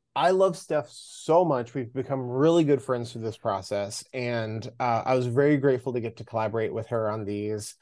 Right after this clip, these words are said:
and on the art, the art team, Noemi Vittori and, and Pete.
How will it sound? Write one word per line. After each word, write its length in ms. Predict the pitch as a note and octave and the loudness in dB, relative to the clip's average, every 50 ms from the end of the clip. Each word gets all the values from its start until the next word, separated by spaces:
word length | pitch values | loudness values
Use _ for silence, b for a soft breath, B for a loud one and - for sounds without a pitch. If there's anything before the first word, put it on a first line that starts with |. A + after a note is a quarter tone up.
| b b b b b b - | b b b b b b -2
and 260 | B2 A#2+ A#2 A2+ A2+ | -2 0 0 0 0
on 160 | F#2+ B2 B2 | 0 0 0
the 80 | A#2+ - | 2 2
art, 220 | - A#2+ A#2+ - - C#3 | 2 0 0 -2 -2 -2
the 80 | B2 | -2
art 200 | A#2+ B2+ C3 B2+ | 0 0 -2 -2
team, 280 | - - C#3+ C3+ C3+ C3 | -2 -2 0 0 0 0
Noemi 460 | B2+ B2+ B2+ B2 B2 A#2+ A#2+ A#2+ A#2+ | 0 -2 -2 -2 -2 -4 -4 -4 -4
Vittori 720 | G#2+ G#2+ A#2+ - - E3+ E3+ E3 E3 D#3+ D#3 D#3 D3+ C#3 | -6 -6 -8 -2 2 4 4 6 4 4 4 4 4 2
and, 220 | B2+ B2+ A#2+ - | 2 0 -4 -8
and 200 | - A#2+ A#2 A#2 | -8 -8 -10 -10
Pete. 400 | A#2 - - C3 B2 B2 - A#2+ | -8 -4 -2 -2 0 -2 -2 -6